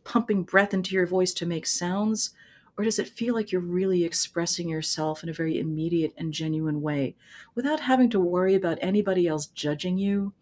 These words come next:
or getting it right, or was my diction perfect? Um, this can be a really, really hard time, especially because singing is such a,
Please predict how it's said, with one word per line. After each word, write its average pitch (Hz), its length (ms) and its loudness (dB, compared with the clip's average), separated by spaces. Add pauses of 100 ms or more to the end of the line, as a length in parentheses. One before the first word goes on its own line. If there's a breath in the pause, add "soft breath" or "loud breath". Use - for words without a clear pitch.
(360 soft breath)
or 165 120 0
getting 160 380 -2
it 165 140 -6
right, 151 600 -2 (320 soft breath)
or 156 120 -8
was 160 240 -4
my 156 140 0 (100)
diction 165 400 0
perfect? - 720 -4 (540 soft breath)
Um, 165 460 -2 (1000)
this 254 180 4
can 277 160 10
be 247 160 8
a 220 80 4
really, 185 380 2
really 170 240 2
hard 160 380 -2
time, 175 320 -4
especially 180 540 -2
because 160 400 -4
singing 196 340 0
is 175 100 -2
such 180 200 -4
a, 156 160 -2